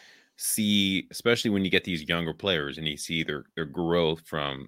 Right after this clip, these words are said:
the progression and the maturation from high school to college, uh, to drafting. How, how was it with covid? Like, I know that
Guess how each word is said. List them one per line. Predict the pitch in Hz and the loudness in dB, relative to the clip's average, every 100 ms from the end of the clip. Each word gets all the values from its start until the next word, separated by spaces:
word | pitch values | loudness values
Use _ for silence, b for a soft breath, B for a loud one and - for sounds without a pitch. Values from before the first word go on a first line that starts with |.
| - | -6
the | 80 | -6
progression | - 82 95 95 - 78 71 67 | -4 2 6 6 4 -2 -2 -4
and | 76 | 2
the | |
maturation | 78 - 85 87 - 80 | 2 4 4 4 4 -4
from | 76 71 | -4 0
high | 82 87 | 2 2
school | - 92 85 | 2 2 2
to | |
college, | - 95 85 87 85 82 - b b b b b | -2 2 4 4 2 0 -10 b b b b b
uh, | - 69 65 71 - | 0 2 2 0 -4
to | - | -10
drafting. | 73 95 90 87 92 87 82 - b b b b b b b | -2 2 2 2 2 2 2 -6 b b b b b b b
How, | - 143 - | 2 4 4
how | - 143 160 | 2 4 6
was | 185 185 | 6 6
it | 165 - - | 6 4 0
with | 104 104 | -2 -2
covid? | - 107 113 87 69 - - | 0 2 4 4 0 0 -4
Like, | 71 71 - | -4 -2 -2
I | 90 | 2
know | 98 98 | 4 4
that | 92 90 | 6 4